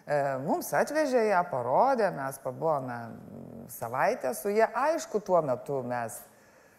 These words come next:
buvome kažkur, ne namuose, ir ją galbūt matydavome tik tai valandą per dieną.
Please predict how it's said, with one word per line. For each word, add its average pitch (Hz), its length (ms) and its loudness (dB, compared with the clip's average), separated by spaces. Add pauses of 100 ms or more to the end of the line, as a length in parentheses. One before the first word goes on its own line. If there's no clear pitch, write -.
(420)
buvome 156 440 4
kažkur, 220 460 -2
ne 185 140 0
namuose, 123 520 -2
ir 247 60 0
ją 165 180 2
galbūt 127 320 -2
matydavome 120 680 -4
tik - 140 -12
tai 131 160 -4
valandą 120 520 -4
per 113 280 -4
dieną. 196 580 -6